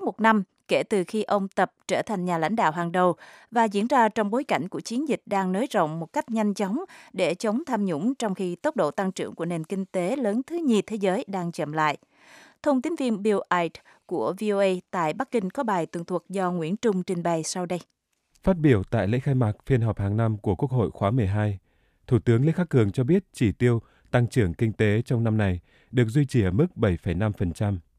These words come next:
Speaker 2: Tuy nhiên, với đà phát triển kinh tế đang chậm lại và những mối quan tâm về các khoản nợ khổng lồ của các chính quyền địa phương, một số người cho rằng các nhà lãnh đạo Trung Quốc có thể hạ thấp chỉ tiêu tăng trưởng xuống còn bảy phần trăm.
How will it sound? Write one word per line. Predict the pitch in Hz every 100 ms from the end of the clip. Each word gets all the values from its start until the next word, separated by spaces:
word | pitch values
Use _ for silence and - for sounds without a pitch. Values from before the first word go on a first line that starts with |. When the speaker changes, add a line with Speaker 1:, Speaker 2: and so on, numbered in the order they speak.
| _ _ _ _ _ _
Speaker 2:
Tuy | - 151
nhiên, | 156 147
với | 127 123 120
đà | 147 135 104
phát | 95 143
triển | 113
kinh | 80 113
tế | 104 104
đang | 120 113
chậm | 110 95
lại | 95 92 - _ _ -
và | 120
những | 113 117 120
mối | 117 135
quan | 143 131
tâm | 139 131 127
về | 107
các | 101 156
khoản | 107 85
nợ | 98
khổng | - 87
lồ | 90 98
của | 92 - 95
các | - 139
chính | - 117
quyền | 120
địa | 92
phương, | 90 117 101 90 _ _ _ _
một | 131
số | -
người | 170 147
cho | 147
rằng | 127 110
các | 101 156
nhà | 123
lãnh | 98 123
đạo | 107
Trung | - 117
Quốc | - 202 _
có | 175
thể | 156 101
hạ | 92 82
thấp | - 180 -
chỉ | 104
tiêu | 87 117 113
tăng | 117 104
trưởng | - 98 71 _ _ _
xuống | - 123
còn | 131 101 87
bảy | 95
phần | - 87
trăm. | 113 98